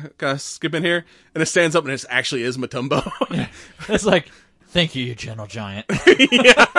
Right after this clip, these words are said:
Speaker 1: "No, no, no, it's your party, kid, Prince." <laughs> It's like, "Shit, it really is Matumbo. It's not,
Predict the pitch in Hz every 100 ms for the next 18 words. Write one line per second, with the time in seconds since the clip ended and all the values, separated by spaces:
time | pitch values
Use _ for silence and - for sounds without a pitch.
0 | 381 247 - - - - - - - -
1 | _ - 180 175 143 110 117 - 175 151
2 | 110 95 - 151 143 127 127 - 285 240
3 | 311 _ _ _ _ _ - 254 - -
4 | - - 147 147 196 240 190 160 175 147
5 | 170 170 - 196 175